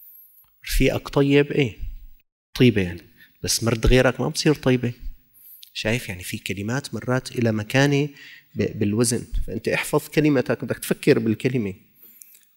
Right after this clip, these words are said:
وإذا شفت حالك مو خرج تحكي، لا تحكي. الصمت أحسن، يعني بالحقيقة مكانتك بتعلى إذا صمت.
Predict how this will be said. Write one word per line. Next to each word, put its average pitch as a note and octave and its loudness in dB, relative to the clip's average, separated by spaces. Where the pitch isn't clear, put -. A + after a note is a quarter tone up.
وإذا B2 -2
شفت - 0
حالك D#3+ 4
مو E3 2
خرج - 2
تحكي، G3 -4
لا D#3+ 4
تحكي. - -6
الصمت D3+ 0
أحسن، G#2+ -4
يعني G#2+ -6
بالحقيقة B2+ -4
مكانتك C3+ -2
بتعلى D#3+ 0
إذا A#2 2
صمت. - -6